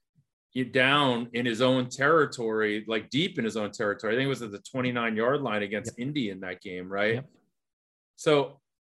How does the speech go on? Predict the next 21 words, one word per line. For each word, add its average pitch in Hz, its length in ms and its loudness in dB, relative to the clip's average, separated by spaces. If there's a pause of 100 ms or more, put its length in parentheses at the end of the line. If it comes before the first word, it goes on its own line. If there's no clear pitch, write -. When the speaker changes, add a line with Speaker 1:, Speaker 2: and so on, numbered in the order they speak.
(600)
Speaker 1:
I 180 140 -4
don't 226 180 0
know 185 140 0
what's 180 200 0
going 143 280 0
on 131 280 4
with 147 200 -2
him. 147 140 0
I 135 100 2
hope 170 260 0
there's 143 220 0
some 139 200 -2
sort 131 220 -2
of 110 100 -6
long 117 340 2
game 131 320 2
going 131 280 0
on 131 320 0
where 113 180 0
he's 113 180 -10
just 117 480 -2